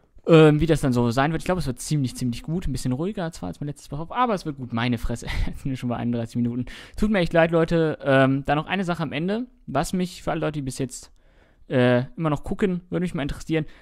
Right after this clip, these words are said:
was würdet ihr davon halten, wenn ich einen Minecraft-Livestream machen würde? Ähm, und dafür möchte ich jetzt einfach mal eure ehrliche Meinung hören, ob ihr überhaupt Lust dazu hättet oder ob ihr überhaupt Zeit dazu hättet. Weil das ist ja beides, also ich würd's natürlich gucken, dass vielleicht sogar <laughs> irgend so ein,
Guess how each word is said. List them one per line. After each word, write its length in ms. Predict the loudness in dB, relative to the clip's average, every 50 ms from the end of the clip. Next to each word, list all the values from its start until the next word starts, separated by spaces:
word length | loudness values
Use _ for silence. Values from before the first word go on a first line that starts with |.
| -10 -6
was 480 | -2 0 0 0 0 -4 -6 -8 -4
würdet 400 | 0 0 2 2 2 -2 -4 -4
ihr 160 | -2 -2 0 0
davon 280 | 0 -2 -2 -4 -4
halten, 200 | -4 -4 -2 -2
wenn 80 | -4 -4
ich 120 | -2 -4
einen 80 | -2 -2
Minecraft-Livestream 920 | -2 -2 -2 -2 -4 -4 -2 -2 -2 -2 -2 -4 -8 -8 -2 -2 0 0
machen 360 | -2 -4 -4 -4 -6 -6 -2
würde? 500 | -2 -2 -2 -2 -2 -2 0 0 -2 -2 -6 -12 _ _ _ _ _ _ _ -20 _ -20 -20 _ _ _ _ _ _ -10 0
Ähm, 520 | 2 4 6 6 6 6 4 2 0 -2 -2
und 100 | 2 2
dafür 180 | 2 4 4 2
möchte 140 | 2 2
ich 80 | 0 -2
jetzt 100 | -2 -2
einfach 160 | -2 -2 0
mal 180 | 0 0 0 0
eure 200 | 0 -2 -2 -2
ehrliche 300 | -2 -2 -2 -2 -2 0
Meinung 420 | 2 2 2 2 2 0 0 0
hören, 240 | 2 2 2 2 0
ob 180 | -2 -2 -2 0
ihr 60 | 0
überhaupt 260 | 2 2 0 0 0
Lust 240 | -2 -2 -2 -2 -4
dazu 180 | -6 -4 -2
hättet 220 | -2 -2 -2 -2 -2
oder 220 | -2 0 0 0
ob 80 | -2 -2
ihr 60 | -2
überhaupt 280 | -2 -2 -2 -2 -6 -6
Zeit 260 | -2 -2 -2 0 -2
dazu 220 | -4 -4 -4 -6
hättet. 360 | -6 -4 -6 -8 -12 -12 -18 -18 -10
Weil 120 | -8 -6
das 120 | -6 -6 -6
ist 100 | -4 -6
ja 80 | -4
beides, 340 | -2 0 -2 -2 -2 -4 -6
also 140 | -6 -6 -4
ich 80 | -2 -2
würd's 180 | -2 -2 -2
natürlich 240 | -4 -4 -4 -6 -4
gucken, 260 | -2 -4 -2 -2 -2
dass 300 | -2 -4 -4 -8 -18 -20 -20 -20 -20 -20 -20 -20 -20 -18 _
vielleicht 220 | 2 4 4 4 6
sogar 160 | 8 10 10
<laughs> 60 | 10
irgend 160 | 10 8 8
so 80 | 6 6
ein, 120 | 4 4